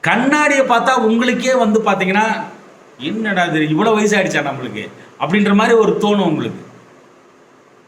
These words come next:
இதுதான் இங்க இருக்கிற விஷயம். இது இல்லாம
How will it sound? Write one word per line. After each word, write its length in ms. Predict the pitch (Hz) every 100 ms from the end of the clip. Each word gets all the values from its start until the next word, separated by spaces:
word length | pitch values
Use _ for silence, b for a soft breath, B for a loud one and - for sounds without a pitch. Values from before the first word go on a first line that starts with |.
| _ _ _ _ _ -
இதுதான் 340 | 143 147 190
இங்க 120 | 202
இருக்கிற 260 | 156 151 135
விஷயம். 340 | 120 120 117 - - - - - - - -
இது 180 | 135 139
இல்லாம 680 | 156 202 190 143 127 127